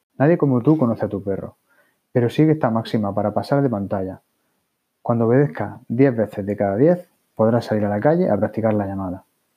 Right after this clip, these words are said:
Siguiente paso. Generaliza lo aprendido a otros lugares. Elige un lugar y un horario lo más tranquilo y sin distracciones posible. Piensa que tu perro percibe el mundo a través del olfato y tiene un oído hasta cinco veces más potente que el nuestro.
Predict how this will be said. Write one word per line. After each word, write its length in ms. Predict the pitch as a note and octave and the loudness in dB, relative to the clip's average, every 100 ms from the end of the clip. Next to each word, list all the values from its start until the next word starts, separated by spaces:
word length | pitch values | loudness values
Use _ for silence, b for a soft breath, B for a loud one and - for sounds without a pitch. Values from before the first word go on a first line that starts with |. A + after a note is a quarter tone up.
| _ _ | _ _
Siguiente 380 | - B2+ C#3+ B2 | -2 2 2 2
paso. 360 | G#2 D#2+ - _ _ _ _ _ _ _ _ _ | -4 -8 -12 _ _ _ _ _ _ _ _ _
Generaliza 580 | - - A#2+ A#2+ C3+ D#3 | -6 0 2 4 4 4
lo 80 | C3+ | 2
aprendido 520 | A#2 A#2 C#3 F3+ A3 - | 2 2 4 2 0 -2
a 80 | |
otros 200 | G#2+ G#2 | -2 -2
lugares. 420 | F#2+ G2 F#2+ F2+ - _ _ _ _ _ _ | -4 -4 -6 -8 -14 _ _ _ _ _ _
Elige 340 | - C3+ D#3 F3+ | 0 2 4 4
un 120 | E3+ | 4
lugar 320 | C3+ D3+ G#3 | 6 4 2
y 60 | C3+ | 2
un 100 | B2+ | 4
horario 320 | B2+ D#3 D3+ | 4 4 4
lo 80 | A#2 | 2
más 140 | C3 | 0
tranquilo 480 | B2+ A#2 B2 E3+ F3 | 0 0 4 2 2
y 60 | B2 | -2
sin 160 | - A2 | 0 -2
distracciones 480 | G#2+ - - C3 | -2 -4 0 0
posible. 500 | B2+ G#2 - G2 F#2 - _ _ _ _ _ _ _ | 0 -6 -4 -6 -6 -12 _ _ _ _ _ _ _
Piensa 240 | C#3+ D3 D#3 | 0 2 4
que 80 | B2 | 2
tu 140 | A2 | 4
perro 340 | C#3+ F3 G#3 - | 4 4 0 -2
percibe 380 | A#2+ G#2+ B2+ A2 | -4 2 4 4
el 80 | G#2+ | 2
mundo 400 | C#3 E3 F3+ G#3 | 2 2 2 0
a 80 | G#2+ | -2
través 240 | G#2+ A#2+ | 2 4
del 120 | B2+ | 4
olfato 440 | A2 G#2 D3 D#3 D#3 | 2 2 -2 2 2
y 60 | |
tiene 180 | B2+ B2 | 4 2
un 100 | A2+ | 2
oído 300 | A2 C#3 E3 A2 | 2 2 2 -2
hasta 240 | A2 A2 | -4 -4
cinco 280 | - D3+ C#3 | 0 0 2
veces 240 | C#3+ C#3 | 2 2
más 180 | B2 A#2+ | 2 0
potente 380 | - A2+ C#3+ C3+ | 0 0 2 0
que 80 | F#2+ | 0
el 80 | G2 | -4
nuestro. 320 | G2 - | -8 -12